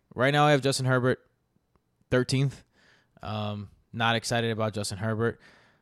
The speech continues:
On the other hand, I have, I have Ryan Fitzpa-, Fitzpatrick nineteenth, which he's lower than Justin Herbert, but I'm higher on Ryan Fitzpatrick than you might think. I think the Chargers are one of the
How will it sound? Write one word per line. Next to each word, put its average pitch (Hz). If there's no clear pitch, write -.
On 131
the 151
other 190
hand, 160
I 131
have, 135
I 139
have 143
Ryan 156
Fitzpa-, 143
Fitzpatrick 143
nineteenth, 139
which 127
he's 156
lower 185
than 156
Justin 143
Herbert, 143
but 139
I'm 143
higher 160
on 151
Ryan 135
Fitzpatrick 131
than 123
you 120
might 123
think. 170
I 147
think 202
the 226
Chargers 156
are 131
one 135
of 131
the 120